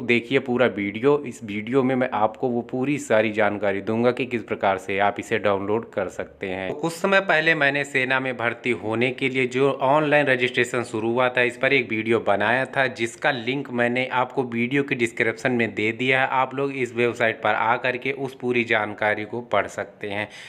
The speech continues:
साथ ही दोस्तों यदि आप इस भर्ती प्रक्रिया में भाग ले रहे हैं तो दोस्तों आपको एक समस्या आ रही होगी, जैसा कि मैंने आपको पहले ही बता दिया है।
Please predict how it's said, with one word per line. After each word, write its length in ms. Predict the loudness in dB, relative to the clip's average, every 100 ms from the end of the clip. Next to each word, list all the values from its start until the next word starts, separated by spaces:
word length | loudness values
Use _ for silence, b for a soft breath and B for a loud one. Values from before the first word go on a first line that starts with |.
| B -6
साथ 280 | 0 0
ही 60 | 0
दोस्तों 460 | -4 -8 -4 -2 -2 B B B 0
यदि 320 | 0 0 -4 -2
आप 300 | 0 0 -2
इस 160 | -6 -2
भर्ती 260 | -2 -2 0
प्रक्रिया 440 | -2 -2 -2 0
में 160 | 2 0
भाग 260 | 0 -2 -2
ले 220 | -4 -2
रहे 200 | 0 -2
हैं 200 | -2 -4
तो 120 | -4 -2
दोस्तों 420 | -2 -4 -2 -4 2
आपको 500 | 2 2 2 4 4
एक 200 | 4 0
समस्या 520 | 0 0 0 0 0 0
आ 260 | 0 0
रही 180 | 0 -2
होगी, 320 | -6 -6 -6
जैसा 340 | 0 2 4 0
कि 160 | 0 -2
मैंने 240 | 0 0
आपको 400 | 0 0 -2 -14
पहले 320 | -4 -4 -2 -2
ही 180 | -2 -4
बता 400 | -2 0 2 2
दिया 280 | 0 -2 -2
है। 160 | -2